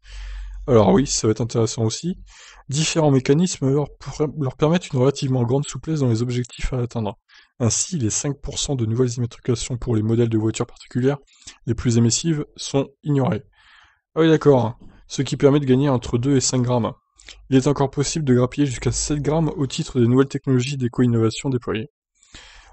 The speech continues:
En outre, un supercrédit est accordé à qui revient,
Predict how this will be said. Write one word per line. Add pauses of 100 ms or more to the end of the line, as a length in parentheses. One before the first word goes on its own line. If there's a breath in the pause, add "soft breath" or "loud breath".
En
outre,
un
supercrédit
est
accordé
à
qui
revient,